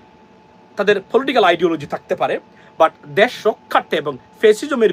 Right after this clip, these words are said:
বিরুদ্ধে যেন তাদের প্ল্যাটফর্মটা একই জায়গায় থাকে, এটা আমি বারবার বলছি এবং তার আজকের নমুনা আমরা দেখলাম। আজকের এই ঘটনায় বিএনপির নিষ্ক্রিয়তা, obviously তারা যেহেতু আলাদা এবং কমপ্লিটলি একটা ডিভিশন এবং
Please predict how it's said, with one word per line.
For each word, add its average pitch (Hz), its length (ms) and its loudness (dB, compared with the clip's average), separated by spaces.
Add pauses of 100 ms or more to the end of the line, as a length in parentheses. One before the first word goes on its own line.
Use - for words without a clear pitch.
বিরুদ্ধে 160 340 -6
যেন 151 100 -4 (340)
তাদের 160 180 -2 (100)
প্ল্যাটফর্মটা 175 540 -8 (760)
একই - 320 -4
জায়গায় 147 300 0
থাকে, 131 160 -10
এটা 151 160 -2
আমি 160 80 -8 (100)
বারবার 160 320 2
বলছি 117 220 -10
এবং 151 100 -8 (320)
তার 131 120 -2 (100)
আজকের 240 300 -2 (480)
নমুনা 160 300 -2
আমরা 139 180 -4
দেখলাম। 127 240 -10 (680)
আজকের - 300 2
এই 262 60 -4 (100)
ঘটনায় 233 360 2 (920)
বিএনপির 269 560 0 (280)
নিষ্ক্রিয়তা, 185 600 -2 (320)
obviously 170 400 -6 (100)
তারা 170 140 0
যেহেতু 170 260 -2
আলাদা 190 240 2 (480)
এবং 170 140 -2 (180)
কমপ্লিটলি 247 560 0
একটা 185 180 -4
ডিভিশন 185 400 -6
এবং 165 100 -4